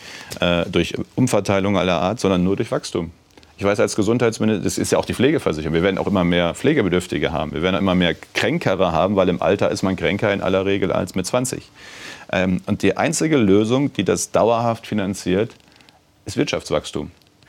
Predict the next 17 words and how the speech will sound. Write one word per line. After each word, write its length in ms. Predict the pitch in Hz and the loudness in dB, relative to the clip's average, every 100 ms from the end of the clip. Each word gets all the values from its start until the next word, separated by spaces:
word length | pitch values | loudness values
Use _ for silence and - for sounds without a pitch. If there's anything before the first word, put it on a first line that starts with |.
| _ _ | _ _
Dass 180 | - - | -4 0
wir 80 | 98 | 0
Dinge 480 | - 92 104 123 - - | 2 2 2 0 -4 -2
weiter 340 | 76 80 90 | 0 0 0
in 80 | 95 | 0
die 100 | 90 | 0
Welt 200 | 101 175 | 0 -2
verkaufen. 540 | - - 69 69 - - _ _ _ _ _ | -6 -6 -6 -6 -8 -20 _ _ _ _ _
Autos, 480 | 113 117 87 - - | 0 0 -4 -4 -4
Maschinen, 540 | 95 92 123 101 80 - | -4 0 0 0 -2 -8
chemische 420 | - 127 120 101 | -4 0 0 -2
Produkte, 460 | 87 85 85 - 85 | -2 -2 -2 -2 -4
Biotechnologie, 840 | 92 120 - 90 92 85 78 78 | 2 0 2 -2 -2 -4 -4 -4
dass 220 | 80 82 | -4 -2
wir 100 | 104 | 0
innovativ 540 | - 104 98 - 151 156 | 2 2 2 2 -2 0
sind. 320 | - 69 - | -4 -6 -8